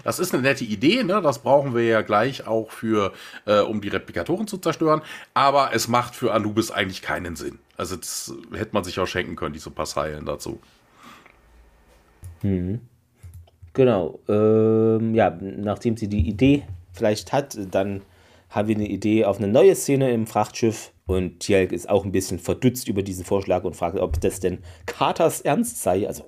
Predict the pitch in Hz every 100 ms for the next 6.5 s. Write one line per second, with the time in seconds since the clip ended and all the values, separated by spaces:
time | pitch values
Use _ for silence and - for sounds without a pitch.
0 | - 85 85 - 90 87 - 82 - 107
1 | - - - - - - - 92 90 87
2 | - 101 101 80 82 - - - 135 156
3 | 151 - 151 147 - 127 110 113 143 175
4 | 139 131 127 127 127 120 117 - - 98
5 | 110 - 110 117 - 110 - 110 104 101
6 | 92 98 98 104 107